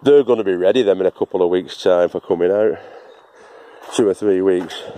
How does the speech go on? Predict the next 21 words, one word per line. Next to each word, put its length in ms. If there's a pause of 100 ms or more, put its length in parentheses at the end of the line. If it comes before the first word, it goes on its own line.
(580)
Same 300
with 100
these 240
ones. 380 (2500)
These 200
are 100
a 40
mixture 340
of 60
Desiree 440
and 100
Malice 220
Piper 480
in 80
here. 220 (2250)
Onions 400
that 100
we 100
put 220
in, 180 (440)
in, 360